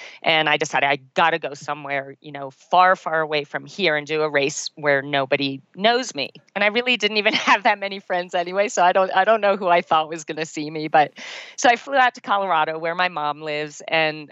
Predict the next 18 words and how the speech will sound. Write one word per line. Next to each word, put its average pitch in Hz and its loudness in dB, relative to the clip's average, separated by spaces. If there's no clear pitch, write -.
um, 147 0
told 175 -2
her 175 4
I 170 6
was 175 -6
gonna 175 -4
be 170 -8
doing 156 -6
this 165 -6
triathlon, 151 0
and 151 -10
she - -16
was 143 -6
all 156 2
excited 143 -2
for 143 -6
me. 143 -2
And 143 0